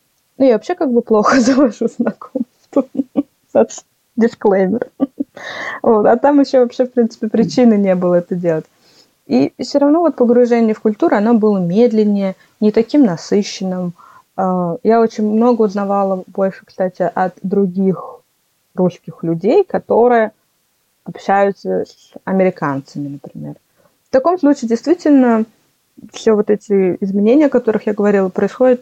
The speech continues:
происходят все равно, но нам-, намного медленнее, и качество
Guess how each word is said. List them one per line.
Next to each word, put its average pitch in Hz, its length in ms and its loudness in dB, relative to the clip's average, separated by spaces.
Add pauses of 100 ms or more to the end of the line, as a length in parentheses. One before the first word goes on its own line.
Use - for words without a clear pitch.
происходят 359 480 0
все 294 100 -2
равно, 285 260 4
но 247 180 6
нам-, 202 300 2
намного 208 420 0
медленнее, 208 720 0
и 196 360 -6
качество - 600 -8